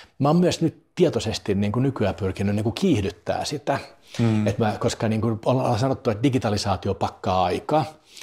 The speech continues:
Speaker 1: ja kaikki nämä toimintakulttuurin mu-, tai toimintaympäristön isot muutokset, megatrendit, ne vaikuttaa tällä hetkellä tosi voimakkaasti. Niin kyllä mä niin kuin aikaisemmin ajattelin, että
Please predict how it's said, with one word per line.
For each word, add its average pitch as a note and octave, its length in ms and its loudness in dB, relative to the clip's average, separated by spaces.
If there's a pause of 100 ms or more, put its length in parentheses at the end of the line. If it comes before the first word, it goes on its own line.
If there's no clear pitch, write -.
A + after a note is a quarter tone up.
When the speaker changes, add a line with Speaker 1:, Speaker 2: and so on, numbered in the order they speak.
(560)
Speaker 1:
ja F#2+ 300 0 (220)
kaikki A#2 300 2
nämä G2+ 200 0 (100)
toimintakulttuurin G2+ 680 0
mu-, C3+ 380 -4
tai G#2 220 0 (140)
toimintaympäristön A2+ 920 0
isot A2 320 0
muutokset, G2 600 0
megatrendit, F#2+ 540 -4
ne A2 120 -2
vaikuttaa B2+ 600 -2
tällä F2+ 280 -2
hetkellä F#2 340 -6
tosi F#2 260 -4
voimakkaasti. G2 800 -6 (640)
Niin A2 80 -2
kyllä A#2 180 2
mä A#2 100 0
niin A2 140 -2
kuin A2 220 0
aikaisemmin B2 500 2
ajattelin, G2 520 -2
että - 280 -4